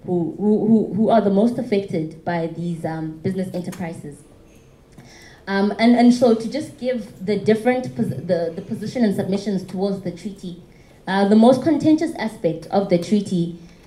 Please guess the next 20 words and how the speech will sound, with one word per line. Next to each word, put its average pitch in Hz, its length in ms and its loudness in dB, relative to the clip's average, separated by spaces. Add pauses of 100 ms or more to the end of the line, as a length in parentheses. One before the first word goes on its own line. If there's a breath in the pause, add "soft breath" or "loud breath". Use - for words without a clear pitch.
(160 loud breath)
um, 180 520 0
is 202 160 4
its 214 180 0
scope 226 300 2
of 196 120 0
application. 170 720 -6 (540)
Um, 165 960 -4 (600)
South 339 160 -2
Africa 226 480 6
agrees 196 300 2
that 180 160 0
domestic 190 380 2
companies 196 480 2
should 190 160 0
be 175 80 0
held 185 200 0
accountable 196 500 -2
for 175 120 -6
human 190 280 -2
rights, 175 260 -4